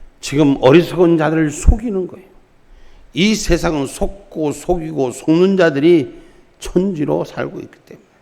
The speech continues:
이 땅에 악한 자들이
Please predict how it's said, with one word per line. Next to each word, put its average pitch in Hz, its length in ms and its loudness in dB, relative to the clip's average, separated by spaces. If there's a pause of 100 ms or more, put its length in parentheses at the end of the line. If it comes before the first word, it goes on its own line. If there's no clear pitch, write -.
(1400)
이 147 140 -2
땅에 151 200 4
악한 240 640 2
자들이 143 720 -4